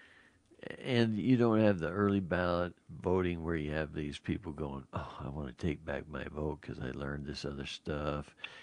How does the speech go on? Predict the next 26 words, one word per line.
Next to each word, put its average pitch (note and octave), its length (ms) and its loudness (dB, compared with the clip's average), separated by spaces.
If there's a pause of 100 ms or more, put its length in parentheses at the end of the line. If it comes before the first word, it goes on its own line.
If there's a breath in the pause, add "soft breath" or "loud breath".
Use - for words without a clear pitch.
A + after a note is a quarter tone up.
(120 loud breath)
You D#2 180 -4
know, D2 240 -4 (320 soft breath)
you A2 120 -4
don't, A#2 240 0 (420)
I E2+ 120 -4
mean, D#2+ 360 -4 (380)
wouldn't A2 180 -4
it - 60 -6 (440)
be F2+ 140 -4
good F2+ 360 -4
to E2 80 -8
just F2+ 280 -2
return - 460 -6
to G2 80 -6
the E2 160 -8
old D2+ 260 -4
ways, F2+ 380 -4
make D2+ 240 -8
America E2+ 400 -4
great D#2 320 -2
again? G2 360 -4
You G2+ 120 -8
know G2+ 160 -8
what G#2 160 -10
I D2+ 60 -12
mean? G#2+ 280 -10